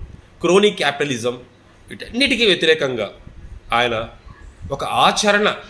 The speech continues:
కరదీపికను మనకు సోవియట్ యూనియన్ రూపంలో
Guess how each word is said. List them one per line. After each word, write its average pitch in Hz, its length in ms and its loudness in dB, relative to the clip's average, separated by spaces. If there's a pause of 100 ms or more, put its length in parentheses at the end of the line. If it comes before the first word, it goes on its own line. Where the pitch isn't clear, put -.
(200)
కరదీపికను 165 840 0 (260)
మనకు 120 400 -4 (300)
సోవియట్ 190 480 2
యూనియన్ 156 300 0
రూపంలో 131 540 -2